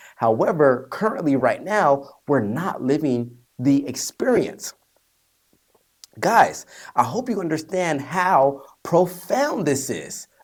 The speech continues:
Again, you were able to take a memory, something that happened in your past, and pull that energy from your past right to the present moment, to your now reality. And this is so huge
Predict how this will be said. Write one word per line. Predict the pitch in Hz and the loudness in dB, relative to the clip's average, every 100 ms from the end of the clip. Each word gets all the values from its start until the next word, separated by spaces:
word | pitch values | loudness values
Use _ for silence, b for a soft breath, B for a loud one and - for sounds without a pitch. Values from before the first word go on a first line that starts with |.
| - | -6
Again, | 185 262 294 131 - b b b b | -2 0 2 0 -6 b b b b
you | 202 | 0
were | 269 | 2
able | - 208 175 | 6 6 6
to | 135 | 2
take | - 202 208 | 0 0 2
a | 202 | 0
memory, | 196 220 240 143 107 | 0 2 0 0 -2
something | - 196 208 | -2 -2 -2
that | 180 | -2
happened | 165 160 110 - | -2 -2 -4 -6
in | - 208 | -2 0
your | 226 233 | 0 -2
past, | - - 233 131 110 - B B B | -4 -2 0 2 0 -4 B B B
and | 135 123 | -2 -2
pull | - 185 208 165 | -2 2 4 4
that | - - - | 0 -2 -6
energy | - 185 123 127 | -6 -4 -2 -2
from | 123 127 | 0 -2
your | 104 101 | -2 -4
past | - - 247 185 113 - b b b b | -4 -4 2 4 2 0 b b b b
right | 113 139 175 175 - | 2 4 4 0 -10
to | - 160 | 2 4
the | 147 113 | 4 0
present | - - 147 135 143 143 - | -6 0 2 2 0 -2 -8
moment, | 113 104 127 123 87 - B B | -6 2 2 2 -4 -14 B B
to | - 165 160 | -4 0 0
your | 143 117 139 131 | -2 0 4 2
now | 104 101 104 120 151 160 160 160 B B | 2 -2 -2 0 2 4 2 0 B B
reality. | 113 120 104 - 123 156 113 85 85 - | -4 -4 -4 -2 2 2 2 -4 -12 -4
And | 131 254 | 0 2
this | 381 - | 2 0
is | 180 - B | 0 -2 B
so | - - - 151 165 156 156 | -12 -4 0 2 4 2 -4
huge | - - - 269 175 107 | -14 -10 0 2 2 -2